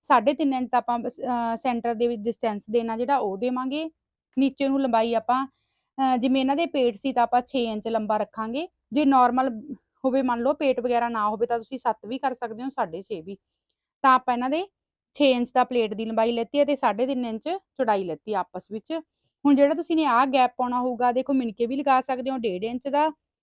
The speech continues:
ਇੰਨੀ ਚੈਸਟ ਨੂੰ, ਤਾਂ ਡੇਢ ਇੰਚ ਤੇ ਨਿਸ਼ਾਨ ਲਗਾਵਾਂਗੇ। ਇੱਧਰ ਆਪਾਂ ਨੇ ਦੇਣਾ ਦੋ ਇੰਚ ਦਾ। ਇਹ ਤੁਸੀਂ ਨਿਸ਼ਾਨ ਦੇਖੋ ਕਿਵੇਂ ਵਾਲਾ ਲਗਾਓਗੇ।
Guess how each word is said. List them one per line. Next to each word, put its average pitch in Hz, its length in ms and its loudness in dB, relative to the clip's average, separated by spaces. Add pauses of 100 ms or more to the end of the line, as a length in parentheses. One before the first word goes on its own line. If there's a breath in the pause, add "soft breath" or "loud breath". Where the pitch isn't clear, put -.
(480)
ਇੰਨੀ 294 320 6
ਚੈਸਟ 247 360 2
ਨੂੰ, 220 180 -2 (1600)
ਤਾਂ 277 80 8
ਡੇਢ 233 240 8
ਇੰਚ 262 160 2
ਤੇ 294 120 0
ਨਿਸ਼ਾਨ 277 320 2
ਲਗਾਵਾਂਗੇ। 285 540 2 (480)
ਇੱਧਰ 285 220 4
ਆਪਾਂ 330 220 4
ਨੇ 262 120 0
ਦੇਣਾ 254 200 0
ਦੋ 233 280 4
ਇੰਚ 196 180 -6
ਦਾ। 196 240 -2
ਇਹ 277 140 -2
ਤੁਸੀਂ 320 240 -4
ਨਿਸ਼ਾਨ 262 400 0
ਦੇਖੋ 247 220 -2
ਕਿਵੇਂ 233 280 -4
ਵਾਲਾ 226 160 4
ਲਗਾਓਗੇ। 240 500 -2